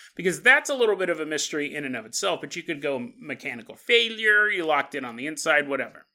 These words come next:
And door shut behind you. What was the voice? Who was the voice? I mean, it was her. But she was outside. She was outside the apartment in a different location.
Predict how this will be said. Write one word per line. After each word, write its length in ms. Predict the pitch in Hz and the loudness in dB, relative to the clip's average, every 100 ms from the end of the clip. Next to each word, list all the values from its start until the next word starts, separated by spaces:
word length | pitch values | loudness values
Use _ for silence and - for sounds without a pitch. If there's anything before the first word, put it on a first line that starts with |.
| - | -16
And 160 | 127 | -12
door 140 | 117 104 | -12 -12
shut 160 | - | -14
behind 300 | - - 120 | -16 -18 -20
you. 80 | - _ _ _ _ _ _ _ | -20 _ _ _ _ _ _ _
What 180 | - 214 | -2 0
was 180 | 220 - | 0 -2
the 100 | 160 | -6
voice? 480 | 117 165 143 - - - | -2 0 0 -2 0 8
Who 280 | 330 440 | 12 12
was 280 | 339 269 - | 10 8 0
the 140 | - 214 | -8 -12
voice? 720 | - - - - - - - _ _ _ _ _ _ - | -12 -18 -14 -12 -12 -12 -18 _ _ _ _ _ _ -8
I 60 | 180 | -2
mean, 160 | 185 | 0
it 80 | 185 | 2
was 160 | 151 - | 0 4
her. 500 | 180 294 185 233 285 _ _ _ _ _ _ _ _ _ _ _ _ _ _ _ _ _ _ | 6 8 6 0 -2 _ _ _ _ _ _ _ _ _ _ _ _ _ _ _ _ _ _
But 100 | 135 | -10
she 120 | 139 170 | -8 -6
was 160 | 143 | -8
outside. 480 | 135 131 131 123 104 98 _ _ _ _ _ | -10 -12 -14 -14 -18 -20 _ _ _ _ _
She 100 | 127 | -14
was 140 | 120 | -12
outside 340 | 120 - 113 | -12 -14 -16
the 80 | 104 | -14
apartment 420 | 101 127 127 120 | -10 -4 -4 -4
in 120 | 117 110 | -12 -12
a 40 | |
different 400 | 120 135 139 113 | -6 -6 -6 -10
location. 680 | 107 - 113 113 - - | -12 -14 -12 -12 -14 -20